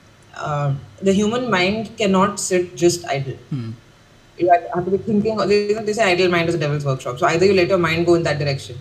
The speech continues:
Speaker 2: So what
Speaker 1: or
Speaker 2: did,
Speaker 1: you find something.
Speaker 2: how did you keep yourself, uh, occupied mentally?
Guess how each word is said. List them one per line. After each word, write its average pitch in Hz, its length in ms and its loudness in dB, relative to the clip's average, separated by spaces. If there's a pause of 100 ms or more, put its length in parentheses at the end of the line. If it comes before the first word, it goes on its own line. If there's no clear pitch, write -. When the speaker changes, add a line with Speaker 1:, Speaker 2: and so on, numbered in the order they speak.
(240)
Speaker 2:
So 165 100 -4
what 180 160 2
Speaker 1:
or - 40 6
Speaker 2:
did, 185 80 8
Speaker 1:
you 175 60 0
find 170 200 -2
something. 160 220 -8 (100)
Speaker 2:
how 185 140 -2
did 214 180 0
you 214 140 2
keep 196 220 -4
yourself, 160 500 -2
uh, 139 80 -6
occupied 135 520 -8 (160)
mentally? 135 440 -2